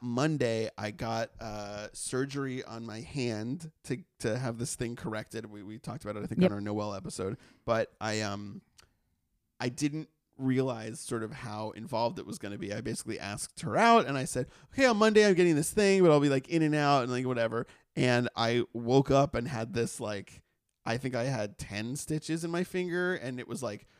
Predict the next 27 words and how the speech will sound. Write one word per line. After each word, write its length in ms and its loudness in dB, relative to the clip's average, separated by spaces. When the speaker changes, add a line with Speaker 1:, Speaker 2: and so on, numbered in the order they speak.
Speaker 1:
wrapped 600 -6
in 140 -2
this 200 -4
stuff, 640 -2
and 120 -6
then 100 -6
it 60 -8
was 140 -6
in 180 -6
this 180 -2
cast, 640 -8
and 80 -12
the 80 -12
cast 380 -10
was 120 -10
wrapped 380 -8
with, 300 -4
Speaker 2:
Yeah, 80 6
it 60 8
Speaker 1:
uh, 20 8
Speaker 2:
wasn't 340 6
casual 480 4
at 80 -2
all. 180 -2
Speaker 1:
it 60 6
was 240 2
not. 300 -4